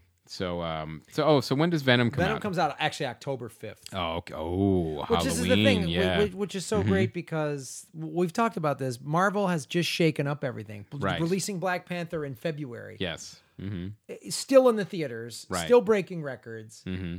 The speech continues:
Speaker 2: and you don't have to dump a half a dozen superhero movies in a
Speaker 1: Into the
Speaker 2: three,
Speaker 1: summer.
Speaker 2: yeah,
Speaker 1: Yeah,
Speaker 2: May
Speaker 1: yeah.
Speaker 2: through August.
Speaker 1: Yeah, and also this is a, Venom's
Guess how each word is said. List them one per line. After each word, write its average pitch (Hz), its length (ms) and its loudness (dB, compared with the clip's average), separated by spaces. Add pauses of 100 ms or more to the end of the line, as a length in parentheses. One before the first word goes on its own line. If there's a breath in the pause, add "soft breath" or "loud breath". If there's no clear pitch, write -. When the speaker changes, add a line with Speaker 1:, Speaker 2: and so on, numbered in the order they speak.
(100)
Speaker 2:
and 170 200 -4
you 175 120 -2
don't 220 300 4
have 196 360 -8
to 208 80 -10
dump 147 500 -8 (600)
a 143 80 -6
half 185 400 -4
a 208 60 -4
dozen 170 340 -2
superhero 156 580 -4
movies 135 640 -8
in 151 140 -4
a - 20 -2
Speaker 1:
Into 120 220 2
the 110 80 4
Speaker 2:
three, 170 100 2
Speaker 1:
summer. 92 340 2
Speaker 2:
yeah, 90 120 0
Speaker 1:
Yeah, 95 160 6
Speaker 2:
May 82 80 4
Speaker 1:
yeah. 82 180 4
Speaker 2:
through 165 160 0
August. 143 500 -4
Speaker 1:
Yeah, 80 280 0
and 113 160 4
also 120 500 4
this 107 180 -2
is 104 140 -4
a, 87 260 0
Venom's 104 540 0